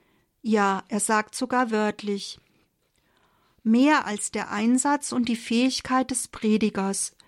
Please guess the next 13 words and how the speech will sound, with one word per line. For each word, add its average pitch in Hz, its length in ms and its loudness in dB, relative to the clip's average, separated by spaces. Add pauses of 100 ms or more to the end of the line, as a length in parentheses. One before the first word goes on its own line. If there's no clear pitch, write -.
(480)
macht 214 340 2
das 214 220 -2
Gebet 226 680 0
die 233 80 0
Predigt 226 640 -2
des 226 160 -2
Evangeliums 214 960 2
fruchtbar." 190 840 -2 (1500)
Ich - 100 -14
wiederhole 240 480 4
noch 220 180 2
einmal 208 300 -2
diesen, 208 540 -2